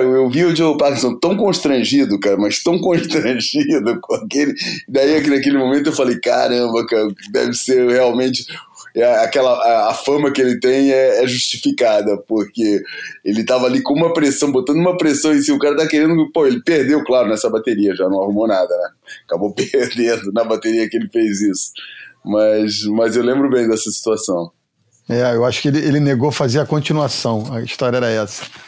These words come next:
Speaker 2: Os caras queriam fazer mais um, ele, "Não, chega, já paguei meus pecados."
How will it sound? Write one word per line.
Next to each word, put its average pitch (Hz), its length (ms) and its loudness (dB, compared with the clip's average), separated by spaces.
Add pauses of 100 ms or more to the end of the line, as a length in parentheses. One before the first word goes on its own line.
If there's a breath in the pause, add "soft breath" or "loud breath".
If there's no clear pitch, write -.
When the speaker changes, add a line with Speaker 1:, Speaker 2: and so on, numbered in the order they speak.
(260 loud breath)
Speaker 2:
Os - 80 -12
caras 117 220 -4
queriam 123 200 -2
fazer 120 280 -2
mais 127 240 -2
um, 139 80 0
ele, 143 120 0
"Não, 131 240 0
chega, 117 460 -2 (320 soft breath)
já 127 140 -2
paguei 120 280 -2
meus 131 180 0
pecados." 113 600 -4